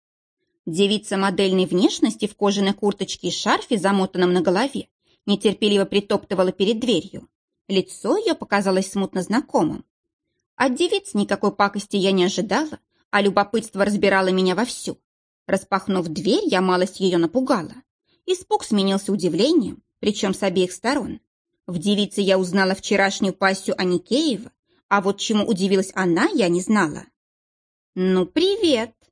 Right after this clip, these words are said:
процедила она, вторгаясь во двор,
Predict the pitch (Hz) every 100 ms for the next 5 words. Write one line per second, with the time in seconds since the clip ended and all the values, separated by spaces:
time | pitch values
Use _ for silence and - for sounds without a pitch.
0 | _ _ _ - 190 - 185 196 190 196
1 | 180 240 - 220 190 190 175 - 190 247
2 | 233 -